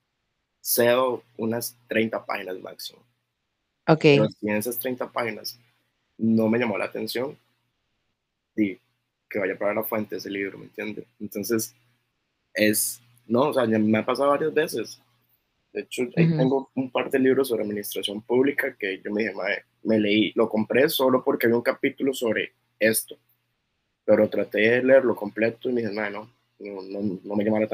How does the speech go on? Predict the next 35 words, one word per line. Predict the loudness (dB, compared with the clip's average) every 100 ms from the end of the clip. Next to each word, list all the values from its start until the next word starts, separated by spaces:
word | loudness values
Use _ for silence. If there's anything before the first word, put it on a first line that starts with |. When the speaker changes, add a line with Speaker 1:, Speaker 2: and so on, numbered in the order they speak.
| 8
Speaker 2:
¿Y | 10
Speaker 1:
atención". |
Speaker 2:
literatura | 12 12 10 10 10 12 12 12 12 12 10 8
no | 6 8
compl-, | 8 6 4 6
y | 10 12
digamos, | 12 10 10 8
y |
literatura | 8 10 10 10 8 6 8 8
no | 8
académica? | 6 8 10 10 10 4 4 2 2 _ _ _ _ -18 _ _ _ _ _ _ -2
Speaker 1:
También, | 4 4 4 -4 _
igual, | 0 4 4 2 _ _
eh, | 0
bueno, | 6 6 4 -2 _ -4
es | -2
que | 2
mis | 4
libros | 6 4 2
favoritos, | 2 2 -2 -2 -2 -4 _ _ -8
este, | -4 -4 -4 -4 -2 -6 -10 _
es | -6 -2
El | -2
Hobbit | 4 4 4 0 -8
y | -6 -6
El | -6
Señor | -6 -4
de | -2
los | -2
Anillos, | -4 -8 -8 -10 -16 _ _ -10
y | -6
eso | -6 -6
sí, | -6 -2 2 2 2 2
Speaker 2:
Ok. | 0 -4 -6
Speaker 1:
uf, | -6